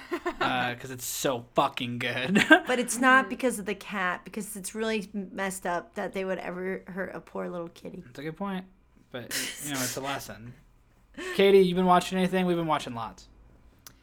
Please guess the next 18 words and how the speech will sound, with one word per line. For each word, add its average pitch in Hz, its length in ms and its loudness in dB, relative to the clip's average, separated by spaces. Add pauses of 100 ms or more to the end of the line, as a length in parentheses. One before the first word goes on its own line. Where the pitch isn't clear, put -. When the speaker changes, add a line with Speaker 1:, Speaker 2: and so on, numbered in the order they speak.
(280)
Speaker 1:
Uh, 349 60 0 (200)
not 427 260 -4 (180)
that 349 240 -2
much. 214 360 -8
I, 240 480 -2
I 240 80 -6
did, 302 520 -14 (220)
I 240 120 -6
started 311 440 -6
watching, 247 800 -6
uh, 196 140 -6 (100)
Dollface 214 800 -10
on 190 240 -10
Hulu 180 640 -12
because, 196 420 -10
um, 175 280 -8 (560)
the, 220 280 -6
uh, 196 340 0